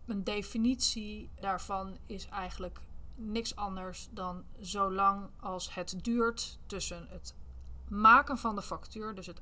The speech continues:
uitsturen en het creëren van de factuur, en het moment dat het geld op de rekening staat. Dat is wat D S O moet verbeelden.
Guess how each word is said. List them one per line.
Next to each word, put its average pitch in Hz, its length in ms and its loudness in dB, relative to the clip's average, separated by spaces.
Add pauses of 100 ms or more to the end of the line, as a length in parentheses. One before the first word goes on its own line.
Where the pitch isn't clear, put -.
uitsturen 220 640 -4
en 185 140 -10
het 170 120 -12
creëren 208 400 -6
van 170 160 -10
de 160 80 -10
factuur, 220 540 -6 (580)
en 226 180 0
het 202 320 -8
moment 196 580 -2
dat 190 140 -4
het 175 120 -8
geld 165 360 -6
op - 160 -8
de 190 60 -6
rekening 175 560 -8
staat. - 640 -4 (800)
Dat 208 240 -2
is 196 200 -4
wat 185 320 -6
D 175 60 -6 (200)
S 180 120 -6
O 180 320 -4 (340)
moet 190 600 -4
verbeelden. 180 800 -2